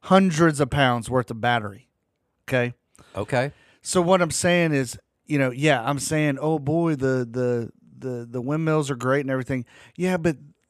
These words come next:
Speaker 1: okay, solar energy, wind energy is great,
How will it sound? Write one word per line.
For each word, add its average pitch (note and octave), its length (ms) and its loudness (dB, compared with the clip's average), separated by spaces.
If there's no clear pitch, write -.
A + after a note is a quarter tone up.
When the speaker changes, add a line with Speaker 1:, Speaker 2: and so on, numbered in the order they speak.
Speaker 1:
okay, F#3 260 -2
solar D3 400 2
energy, D#3 400 -2
wind C3+ 340 -2
energy C#3+ 320 -2
is - 80 -12
great, E3 420 2